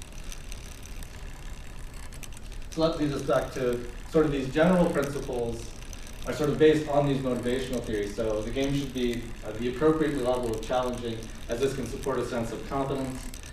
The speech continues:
and it should provide meaningful choices that supports a sense of auto-, autonomy. So really these are saying that you want to design educational games that fulfill player needs and create intrinsic motivation to continue playing,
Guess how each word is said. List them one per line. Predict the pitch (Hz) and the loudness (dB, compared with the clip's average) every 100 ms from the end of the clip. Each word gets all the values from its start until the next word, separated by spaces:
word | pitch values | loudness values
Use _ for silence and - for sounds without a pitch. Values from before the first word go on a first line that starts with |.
| - | -8
and | 131 | -6
it | 123 | -6
should | |
provide | 123 135 131 | -2 0 2
meaningful | 139 135 127 113 | 2 2 0 0
choices | 180 165 - | 2 2 0
that | - - | -4 -4
supports | 135 135 123 123 | -6 -2 -2 -2
a | |
sense | - 127 117 | -4 -4 -2
of | 110 | -2
auto-, | 104 - 143 143 110 | -2 -2 -4 -2 -4
autonomy. | 110 147 147 113 98 - - - | -2 -2 0 0 -4 -6 -8 -10
So | - 147 | 0 2
really | 143 175 180 | 4 6 6
these | - 135 127 | 4 0 -2
are | |
saying | 123 131 123 | -2 0 2
that | 120 | 0
you | 117 | 0
want | 131 135 135 127 | 0 0 0 -2
to | 120 - - 139 | -4 -8 -8 -4
design | 127 135 139 | 0 2 2
educational | 127 127 135 123 123 120 | 0 0 0 0 0 -2
games | 123 120 113 113 - - - - - | -2 0 0 -2 -6 -10 -12 -10 4
that | 131 131 | 6 6
fulfill | 147 139 160 147 | 2 4 4 4
player | - 143 135 | 2 2 4
needs | 123 135 139 117 113 117 | 4 2 2 0 -2 -4
and | 113 | 0
create | 139 123 | 2 2
intrinsic | 117 151 147 131 135 | 0 0 0 0 -2
motivation | 123 117 117 117 | -2 0 0 -2
to | 120 | -4
continue | - 120 117 117 | -4 -2 -2 -2
playing, | 123 113 110 | -2 -2 -2